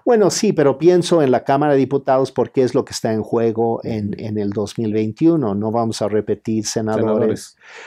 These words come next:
Speaker 1: pero
Speaker 2: Hay
Speaker 1: sí
Speaker 2: otras go-, hay, hay gubernaturas también.
Speaker 1: hay un número muy importante de gobernaturas también, este, y de, bueno,
Speaker 2: Congresos
Speaker 1: presidencias municipales y
Speaker 2: y congresos.
Speaker 1: congresos estatales. Entonces,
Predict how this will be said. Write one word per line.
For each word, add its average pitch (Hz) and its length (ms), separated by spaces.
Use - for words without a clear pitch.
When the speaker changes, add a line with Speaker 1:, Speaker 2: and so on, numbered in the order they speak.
Speaker 1:
pero 113 180
Speaker 2:
Hay 160 100
Speaker 1:
sí 165 180
Speaker 2:
otras 135 200
go-, 127 200
hay, 143 220
hay 147 120
gubernaturas 127 680
también. 113 300
Speaker 1:
hay 135 240
un 170 100
número 143 320
muy 113 160
importante 123 520
de 170 60
gobernaturas 113 800
también, 113 760
este, 104 560
y 113 220
de, 98 400
bueno, 139 180
Speaker 2:
Congresos 117 240
Speaker 1:
presidencias 135 520
municipales 120 800
y 123 40
Speaker 2:
y - 20
congresos. 107 480
Speaker 1:
congresos - 180
estatales. 104 760
Entonces, 110 400